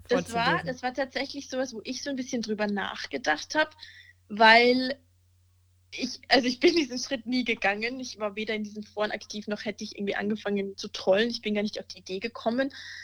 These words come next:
Speaker 1: Aber ich finde, er zeigt es so authentisch, diesen Weg. Also man glaubt ihm das sofort. Es ist jetzt erst Seite neunzehn, wo sie anfängt damit.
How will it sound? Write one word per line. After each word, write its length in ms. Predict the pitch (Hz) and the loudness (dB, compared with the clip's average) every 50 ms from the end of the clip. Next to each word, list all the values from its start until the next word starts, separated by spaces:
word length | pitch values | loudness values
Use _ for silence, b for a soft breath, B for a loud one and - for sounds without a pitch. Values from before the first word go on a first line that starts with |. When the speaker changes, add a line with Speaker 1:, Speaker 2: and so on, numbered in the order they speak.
| B B B B - | B B B B 2
Speaker 1:
Aber 140 | 226 214 226 | 2 4 4
ich 220 | 233 226 - - | 2 0 -2 0
finde, 540 | - 240 247 254 269 269 277 269 269 269 269 269 - _ _ _ _ _ _ _ _ _ - | 2 4 4 6 6 8 8 8 8 6 4 2 -4 _ _ _ _ _ _ _ _ _ -8
er 140 | - 220 214 | -8 -8 -8
zeigt 500 | - - - 214 202 131 143 - - - | -8 -10 -4 0 0 0 0 -2 -6 -8
es 200 | 269 254 - - | -8 -8 -8 -6
so 380 | - 220 214 214 208 208 - _ _ _ _ _ - | -4 -2 0 0 -2 -2 -4 _ _ _ _ _ -6
authentisch, 1040 | 208 196 196 - - - 220 220 247 294 302 - - 226 226 254 262 - - - - _ _ _ _ _ - - | -6 -6 -6 -6 -10 -6 -6 -4 -4 -4 -6 -6 -6 -4 -4 -4 -4 -6 -6 -8 -10 _ _ _ _ _ -10 -6
diesen 340 | 220 226 220 240 214 190 | -6 -4 -2 -2 -2 0
Weg. 340 | 196 214 247 277 285 277 - | 2 4 4 4 4 4 2
Also 160 | 214 196 208 | 0 0 2
man 200 | 208 208 202 208 | 0 0 0 0
glaubt 340 | 208 202 - 269 302 - - | -2 0 0 0 0 0 0
ihm 100 | 240 220 | -4 -2
das 160 | 214 214 214 | -2 -4 -4
sofort. 500 | - 208 - - - 247 294 311 294 - | -6 -12 -12 -6 -2 -2 0 0 -2 -4
Es 120 | 208 208 - | -6 -8 -8
ist 140 | 208 - - | -10 -4 -2
jetzt 200 | 254 240 - - | -2 -2 -2 -4
erst 180 | 208 208 - - | -6 -4 -2 -2
Seite 260 | 202 202 - - 196 | -4 -4 -4 -4 -6
neunzehn, 680 | 190 190 185 202 247 339 494 _ - - 202 196 196 185 | -4 -2 -2 -2 -2 -4 -4 _ -6 -6 -4 -4 -2 -2
wo 60 | 196 | -4
sie 140 | 190 196 202 | -4 -4 -4
anfängt 580 | - 233 285 - - - 214 196 196 - - | -4 -4 -6 -8 -6 -6 -6 -6 -6 -6 -6
damit. 400 | 202 190 196 226 302 - - - | -6 -4 -2 -4 -4 -4 -8 -18